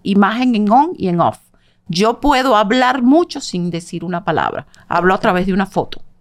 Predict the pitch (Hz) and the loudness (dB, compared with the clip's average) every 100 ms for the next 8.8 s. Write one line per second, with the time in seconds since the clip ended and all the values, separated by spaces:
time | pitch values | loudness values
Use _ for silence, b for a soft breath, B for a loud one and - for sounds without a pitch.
0 | - 156 240 330 453 B B B - 392 | -8 -4 -2 -2 -6 B B B 0 2
1 | 349 339 285 226 233 - 208 180 143 127 | 2 0 -2 0 -2 -4 -2 0 0 0
2 | 160 254 285 262 226 220 220 220 226 208 | -4 -4 -2 0 2 2 2 2 2 0
3 | 226 196 151 170 214 226 214 151 - - | 0 0 0 0 0 -2 -2 -4 -4 -2
4 | 214 208 220 151 180 - 226 226 214 - | -4 -2 -2 -2 -4 -4 -4 -2 -4 -2
5 | 147 151 B B - 277 262 - 185 175 | -6 -6 B B 0 2 2 0 0 0
6 | 170 160 165 175 - 269 294 269 - 190 | -2 -2 -2 -2 -2 -2 -2 -4 -6 -2
7 | 185 180 165 160 - 226 294 330 240 175 | 0 0 0 -2 -4 -2 0 -2 -2 -6
8 | 214 175 156 175 170 151 131 - | -8 -8 -8 -10 -10 -8 -8 -10